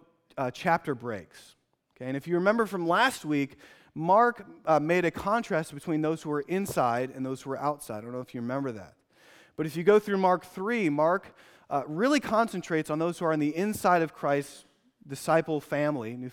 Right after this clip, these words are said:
this new Israel family, and then those who are on the outside. And Mark is sort of continuing in that same vein of thought. But he says, "To you it has been given,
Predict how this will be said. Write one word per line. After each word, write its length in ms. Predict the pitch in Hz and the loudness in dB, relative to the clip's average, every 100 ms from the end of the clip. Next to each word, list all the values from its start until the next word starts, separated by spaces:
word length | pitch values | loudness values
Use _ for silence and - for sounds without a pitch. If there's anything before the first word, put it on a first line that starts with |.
| - | -10
this 180 | 135 139 | -10 -6
new 220 | 139 135 | -6 -6
Israel 360 | 143 131 127 117 | -8 -6 -8 -8
family, 460 | 120 113 117 117 - _ - - - | -8 -8 -10 -14 -20 _ -20 -20 -6
and 160 | 147 151 | -2 2
then 140 | 160 | 2
those 240 | 160 165 160 | 2 0 0
who 80 | 160 | 0
are 80 | |
on 80 | 156 | 2
the 100 | 156 | 4
outside. 600 | 170 190 - 127 110 113 | 4 4 -2 -4 -4 -6
And 100 | 131 | -2
Mark 240 | 139 147 151 | -2 -2 -6
is 80 | |
sort 240 | - 160 151 | -8 -6 -4
of 80 | - | -4
continuing 640 | 147 190 214 190 143 139 | -6 -2 -2 0 0 -2
in 100 | 135 | -2
that 320 | 131 127 _ _ _ | -2 -4 _ _ _
same 340 | - 180 170 151 | -4 0 2 2
vein 240 | 151 147 | 0 -2
of 80 | - | -6
thought. 480 | - 143 92 - _ _ _ _ _ _ _ _ _ | -6 -6 -6 -10 _ _ _ _ _ _ _ _ _
But 120 | 190 | 2
he 60 | 208 | 4
says, 360 | 226 220 208 | 8 8 8
"To 120 | - 190 | 0 -2
you 240 | 233 320 | 2 2
it 60 | 254 | 2
has 180 | 202 | 0
been 180 | 180 175 | -2 0
given, 460 | 175 202 135 107 | 2 2 0 -6